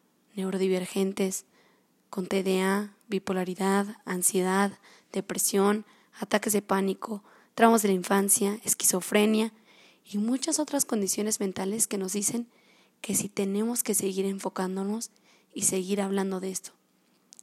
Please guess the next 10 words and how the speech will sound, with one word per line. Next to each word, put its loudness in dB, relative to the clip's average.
Porque -4
créanme 4
que -10
hablar 2
de 2
salud -2
mental -2
sí -2
salva 0
vidas -4